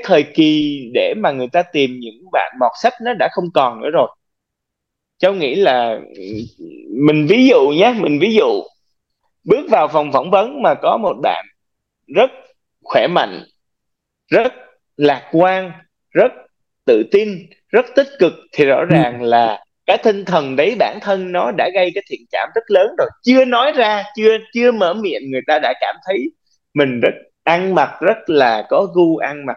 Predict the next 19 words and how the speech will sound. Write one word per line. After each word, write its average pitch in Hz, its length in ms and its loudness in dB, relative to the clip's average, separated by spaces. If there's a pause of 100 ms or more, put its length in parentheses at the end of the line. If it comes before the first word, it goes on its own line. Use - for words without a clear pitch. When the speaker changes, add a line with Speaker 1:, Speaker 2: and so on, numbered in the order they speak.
(120)
Speaker 1:
rất 180 200 -2
là 117 300 -2
hay 139 260 -6
ho. 131 180 0 (680)
Speaker 2:
Ừ. 151 120 6
Speaker 1:
Đúng 147 100 6
không? 202 120 2 (120)
Rất - 140 0
là 156 160 2 (100)
sạch - 100 -10 (160)
sẽ, 120 220 2
thơm 170 240 2
tho. 160 300 -2 (380)
Đương 240 160 6
Speaker 2:
<laughs> - 120 4
Speaker 1:
nhiên 214 320 0
người 156 200 2
ta 135 160 -2
đã - 60 -6